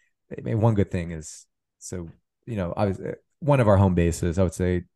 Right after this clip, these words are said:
you know, our two hubs, Nashville and Cleveland. Uh, you know, Nashville is just a couple hours from Chattanooga. So I like to think of Q R as kind of a local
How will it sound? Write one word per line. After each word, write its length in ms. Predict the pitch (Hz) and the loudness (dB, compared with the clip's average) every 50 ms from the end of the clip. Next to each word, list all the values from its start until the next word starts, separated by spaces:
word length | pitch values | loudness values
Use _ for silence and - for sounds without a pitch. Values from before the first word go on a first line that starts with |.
| _ _ _ | _ _ _
you 100 | - - | -14 -12
know, 60 | - - | -12 -10
our 100 | - - | -10 -10
two 220 | - - 107 90 | -2 -2 -2 0
hubs, 400 | 69 87 82 80 82 80 - - | 0 -2 -2 -2 -4 -6 -6 -6
Nashville 460 | 87 85 80 80 - - - 82 80 - | -4 -4 -4 -4 -4 -2 -2 -2 -2 -2
and 80 | 87 | -6
Cleveland. 480 | 87 - - 90 82 78 82 82 76 - _ _ _ _ _ _ _ _ _ _ - | -8 -4 -4 -2 -2 0 -2 -4 -4 -6 _ _ _ _ _ _ _ _ _ _ -2
Uh, 380 | 92 87 82 80 76 76 78 - - _ _ _ _ _ _ _ _ _ _ _ | -2 0 0 0 -2 -4 -6 -8 -12 _ _ _ _ _ _ _ _ _ _ _
you 60 | - 90 | -14 -14
know, 60 | 76 - | -10 -4
Nashville 500 | 101 101 98 101 92 - - 104 92 90 | -2 0 0 0 0 0 0 2 2 2
is 440 | 90 87 80 76 - - - - _ _ _ _ | 2 0 -2 -4 -8 -12 -16 -18 _ _ _ _
just 220 | _ - 101 - - | _ -10 -6 -6 -4
a 20 | |
couple 300 | - - 104 92 90 90 | 0 0 2 2 2 2
hours 340 | 87 87 90 90 87 85 - | 2 4 2 2 0 -2 -4
from 160 | - - 85 | -6 -10 -12
Chattanooga. 680 | - - 101 92 85 82 85 87 87 85 82 82 90 90 - _ _ _ _ _ _ _ - | -6 -4 -4 -2 -2 -2 -2 -2 -2 -2 -2 -6 -8 -10 -14 _ _ _ _ _ _ _ -8
So 640 | - - - 85 82 82 80 82 82 82 82 80 - _ _ _ _ - | -2 0 2 2 2 2 0 0 0 -2 -4 -6 -10 _ _ _ _ -8
I 80 | 95 92 | -6 -4
like 180 | 92 92 - | -4 -4 -4
to 80 | - 95 | -6 -4
think 180 | - 87 82 | -4 -4 -2
of 200 | 87 82 - _ | -4 -4 -6 _
Q 260 | _ - - 98 90 85 | _ -2 2 4 4 4
R 220 | 85 85 82 82 | 4 4 2 0
as 100 | 82 - | -2 -4
kind 180 | - - 87 82 | -6 -6 -6 -4
of 60 | 80 | -2
a 60 | 82 | -2
local 500 | 80 80 82 82 - 87 87 85 82 - | -2 -2 -2 -2 -2 -2 -4 -4 -4 -8